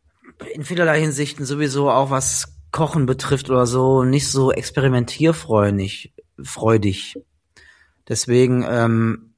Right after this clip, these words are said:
ich bin da eher so ganz klassisch gehalten irgendwie. Ich trau mich dann auch oft nicht oder will mich nicht trauen, weil ich dann denke, boah, nachher die,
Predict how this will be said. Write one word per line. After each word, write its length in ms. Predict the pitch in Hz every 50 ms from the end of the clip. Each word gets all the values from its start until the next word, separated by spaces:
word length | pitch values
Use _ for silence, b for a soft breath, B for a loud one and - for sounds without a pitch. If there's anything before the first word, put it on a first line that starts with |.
| _ _ _ _ _ _ _
ich 160 | - 135 - -
bin 120 | 131 135
da 100 | 131 110
eher 180 | 117 127 139 131
so 260 | 135 139 131 131 131
ganz 380 | 123 120 120 131 131 135 - -
klassisch 400 | - - 131 123 - - - -
gehalten 420 | - 87 95 101 101 101 - 101
irgendwie. 480 | 92 87 95 101 101 98 98 98 98 95
Ich 280 | 101 - - - _ _ _
trau 320 | - - 135 131 139 165 170
mich 180 | 170 165 160
dann 180 | - 165 151 151
auch 160 | 143 139 147
oft 180 | 151 147 - -
nicht 200 | 156 151 143 143
oder 260 | 123 123 117 107 104
will 140 | 120 143 151
mich 160 | 160 151 151
nicht 180 | 151 139 - -
trauen, 240 | - 143 147 147
weil 60 | 143 120
ich 60 | 123
dann 80 | 120 117
denke, 220 | 123 131 123 123
boah, 220 | 110 117 120 123 127
nachher 260 | 131 123 120 123 123
die, 160 | 123 110